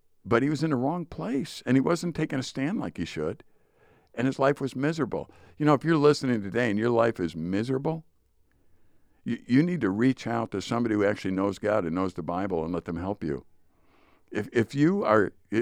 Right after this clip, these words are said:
I'll say a few things that I firmly believe. If you're disappointed in God, you don't know him. If you're angry with God today, you don't know him. If you don't wanna obey God today,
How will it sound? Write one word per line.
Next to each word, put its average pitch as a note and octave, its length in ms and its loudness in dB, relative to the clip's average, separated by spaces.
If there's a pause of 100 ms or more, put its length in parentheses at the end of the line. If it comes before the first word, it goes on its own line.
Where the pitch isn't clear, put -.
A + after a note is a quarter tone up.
I'll A2+ 100 -2
say D#3 180 -2
a C#3 40 -2
few C3+ 180 0
things A2 360 -4
that G2 100 0
I F#2+ 80 -2 (120)
firmly G#2 280 0
believe. F#2+ 340 -2
If D#2+ 140 -8
you're B2 120 -2
disappointed A2+ 840 -4
in F2 160 -4
God, D2 400 -8 (880)
you F#2+ 120 -4
don't G2 200 -2
know F2 160 -4
him. E2 220 -12 (1300)
If G#2 200 -4
you're A#2+ 220 -2
angry A2+ 340 0
with D2 160 -6
God D2+ 240 -2
today, D#2 360 -6 (100)
you F#2 160 -2
don't F2+ 220 -2
know F#2 180 -4
him. C#2+ 360 -10 (1120)
If D3+ 180 -2
you F3 80 2
don't G#3+ 160 4
wanna C#3 260 2
obey B2 400 0
God E2 320 -4
today, C2 360 -8